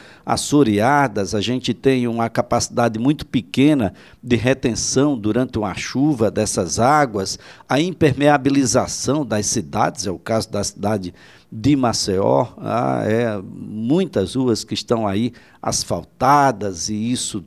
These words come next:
tudo faz com que, ah, não haja retenção por parte do solo de um percentual que é extremamente expressivo, inclusive para que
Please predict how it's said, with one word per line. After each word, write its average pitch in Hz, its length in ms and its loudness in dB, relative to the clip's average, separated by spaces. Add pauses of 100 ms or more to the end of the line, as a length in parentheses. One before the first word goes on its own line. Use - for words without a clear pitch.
tudo 131 320 -4
faz 104 300 -4
com - 160 -12
que, 113 340 -2 (380)
ah, 101 260 -2
não 120 240 2
haja 123 320 2
retenção 110 680 -2
por 104 180 -2
parte - 320 -2
do 98 100 -6
solo 117 380 0
de 98 140 -4
um 117 60 -2
percentual 110 580 -2
que - 80 -4
é - 20 -2
extremamente 131 640 0 (300)
expressivo, 143 640 2
inclusive 135 800 2
para 117 460 0
que 127 340 0